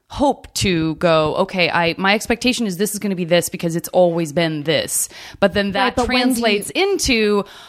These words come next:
Speaker 1: I should be afraid of all black people because
Speaker 2: Yep.
Speaker 1: I've seen so many, you know, things on
Speaker 2: Yeah.
Speaker 1: television about the police saying that it's always black folks who are da, da,
Speaker 2: Yeah.
Speaker 1: da, da, da. And, like, all of that stimulation is getting in there and it just gets tied up in knots to the
Speaker 2: And
Speaker 1: point where it's like, what's
Speaker 2: recognizing that
Speaker 1: real?
Speaker 2: even if you don't think you do that,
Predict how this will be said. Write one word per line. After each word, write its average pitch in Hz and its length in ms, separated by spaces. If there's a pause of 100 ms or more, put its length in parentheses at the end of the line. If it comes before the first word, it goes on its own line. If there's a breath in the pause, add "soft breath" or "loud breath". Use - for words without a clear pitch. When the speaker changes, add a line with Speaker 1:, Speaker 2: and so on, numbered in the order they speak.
(120)
Speaker 1:
I - 80
should 494 160
be 440 80
afraid 311 280
of 220 120 (100)
all 277 300
black 311 340
people 202 320
because 220 220
Speaker 2:
Yep. 214 80
Speaker 1:
I've 220 100
seen 262 320
so 220 240
many, 381 420
you 262 120
know, 202 180
things 254 320
on 294 140
Speaker 2:
Yeah. 240 100
Speaker 1:
television 269 460
about 208 180
the 202 80
police 196 340
saying 277 220
that 285 120
it's 262 100
always 247 260
black 392 320
folks - 320
who 233 100
are 277 80
da, 302 120
da, 277 100
Speaker 2:
Yeah. - 80
Speaker 1:
da, 302 60
da, 302 100
da. 320 320
And, 214 140
like, 202 260 (340 loud breath)
all 277 280
of 233 60
that 226 200
stimulation 208 640
is 180 140
getting 180 260
in 240 120
there 196 160
and 180 140
it 175 140
just - 180
gets 175 260
tied 180 360
up 165 100
in 151 160
knots 170 480
to 294 80
the 349 100
Speaker 2:
And 381 160
Speaker 1:
point 247 140
where - 120
it's 302 140
like, 170 140
what's 240 320
Speaker 2:
recognizing 254 60
that - 40
Speaker 1:
real? 196 400
Speaker 2:
even 285 380
if 285 160
you 247 140
don't 196 360
think 220 460
you 208 160
do 196 240
that, 269 320